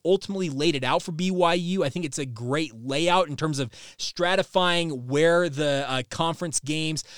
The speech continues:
uh, come and the tough ones versus maybe one of the easier ones. I, really, the only bad stretch is that back-to-back against Arizona, Oklahoma State. But the nice part is, like I said, both of those games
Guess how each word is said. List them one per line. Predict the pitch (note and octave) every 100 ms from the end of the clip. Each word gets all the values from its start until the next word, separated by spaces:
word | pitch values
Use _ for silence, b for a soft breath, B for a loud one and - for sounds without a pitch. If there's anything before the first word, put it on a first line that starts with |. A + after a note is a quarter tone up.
| B
uh, | C3 B2
come | - F3 F3+ F3+
and | C#3+
the | -
tough | - G3+ F#3
ones | G3 G3 D#3
versus | E3+ D3+
maybe | D#3+ D#3+ D3+
one | C#3+
of | B2+
the | A#2+
easier | D#3+ F3+ F#3 F3+
ones. | E3 C#3+ - B B -
I, | C#3 C#3+ E3 D3+ F3+
really, | D#3 A#3+
the | F3
only | F#3 G#3 F#3+
bad | C#3+ B2 A#2+ D#3+ F3
stretch | D3 - F#3 E3+
is | C#3+
that | D3+ C3
back-to-back | D#3+ E3+ - D3 E3 D3+
against | C#3+ C#3 D3
Arizona, | D#3+ D3+ D#3 C#3+
Oklahoma | D3 D3+ C#3+ C#3+
State. | A#2+ - F#3+ C#3
But | D#3 C#3
the |
nice | D3 E3+
part | - D3+ D3+
is, | F3+ - B B B
like | C3+ D3
I |
said, | C#3 F3+ D3 G#2 G2+
both | D3 E3+ E3
of |
those | D#3+ C#3
games | B2 D3+ D3